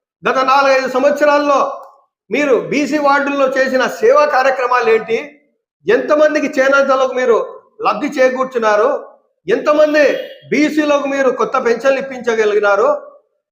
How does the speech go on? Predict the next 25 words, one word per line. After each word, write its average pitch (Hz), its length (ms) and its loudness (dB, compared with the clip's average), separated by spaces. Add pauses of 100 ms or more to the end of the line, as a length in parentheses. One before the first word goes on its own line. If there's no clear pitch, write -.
(180)
మీ 269 200 -2
కమ్యూనిటీకి 269 580 -2
చేసిన 285 300 2
మీరు 254 600 -2 (680)
పనులేంటి, 269 540 0
అభివృద్ధి 262 520 -2
ఏంటో 262 500 -2
తెలియజేయండి. 226 800 -2 (560)
అలాగే 285 600 0 (720)
ఒక 226 160 0 (680)
చైర్పర్సన్కు 285 1040 2
నెలకు 254 540 -2 (240)
పదహైదు 262 400 0
వేల 240 240 0
రూపాయలు 262 380 0
గౌరవ 208 340 0
వేతనం 226 400 0
వస్తది, 180 440 -4 (520)
వైస్ 269 280 0
చైర్మన్లకు 294 840 0 (120)
ఏడు 262 220 4
వేల 262 300 2
ఐదు 226 100 2
వందలు 254 240 0
వస్తది, 208 380 -2